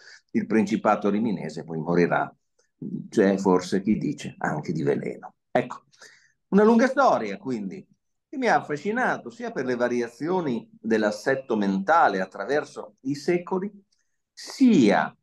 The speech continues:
per quello che riguarda l'intreccio con, eh, i vari potentati, con vicende della storia. Insomma, quando ho scritto questo libro ho ristudiato volentieri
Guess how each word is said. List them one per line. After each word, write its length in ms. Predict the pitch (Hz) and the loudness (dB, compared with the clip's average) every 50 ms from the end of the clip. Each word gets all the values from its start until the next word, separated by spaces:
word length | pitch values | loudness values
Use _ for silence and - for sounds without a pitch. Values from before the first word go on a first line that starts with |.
| _ _ _ _ | _ _ _ _
per 200 | _ 151 165 160 | _ -2 -2 2
quello 260 | 165 220 208 160 135 | 4 4 4 4 2
che 160 | - - 226 | 2 2 0
riguarda 580 | - 175 180 208 240 254 254 247 214 208 208 208 - - _ | 0 2 0 0 2 2 2 0 -2 -4 -6 -6 -6 -6 _
l'intreccio 840 | - 185 269 269 247 - - 113 - - - - - 156 151 - - _ _ _ _ | 4 4 6 4 4 2 2 0 0 -2 -6 -10 -8 -8 -8 -8 -10 _ _ _ _
con, 320 | - - 202 190 180 170 - | -2 0 0 2 0 -2 -2
eh, 200 | - 127 131 131 | -2 0 0 0
i 120 | 139 156 | 0 0
vari 300 | 151 175 190 180 151 - | 2 2 2 2 0 -4
potentati, 760 | - - 156 - 196 202 214 208 254 262 262 247 - - - 107 | -10 -14 -10 -8 -8 -6 -6 -4 -2 0 0 0 -2 -4 -10 -6
con 160 | - 120 123 | -6 -4 -2
vicende 420 | 127 135 135 - 170 160 147 131 | -2 -2 0 0 0 0 0 0
della 200 | 120 131 131 156 | 0 0 0 -2
storia. 460 | 156 - - 240 233 202 156 135 131 - | -2 0 2 2 2 4 2 0 -2 -4
Insomma, 400 | - 180 180 202 190 151 - - _ _ - _ _ _ _ _ _ _ | -8 -4 -4 -2 -2 -2 -4 -8 _ _ -20 _ _ _ _ _ _ _
quando 240 | _ 180 170 156 156 | _ -8 -6 -6 -6
ho 20 | |
scritto 320 | 151 - - 175 160 170 156 | -8 2 2 2 4 4 4
questo 280 | 147 156 143 - 160 | 4 4 4 4 4
libro 400 | 156 175 180 170 151 139 139 139 - | 6 6 6 6 4 2 2 0 0
ho 140 | - 156 156 | 4 4 6
ristudiato 960 | 160 202 220 214 - 202 202 180 190 196 185 170 156 139 - 135 131 131 120 _ | 6 6 4 2 -2 -6 -4 2 4 4 4 4 2 0 -4 -8 -10 -10 -12 _
volentieri 680 | 135 139 139 131 123 123 175 185 175 147 123 113 - | -8 -8 -6 -8 -6 -2 0 0 0 0 -2 -6 -10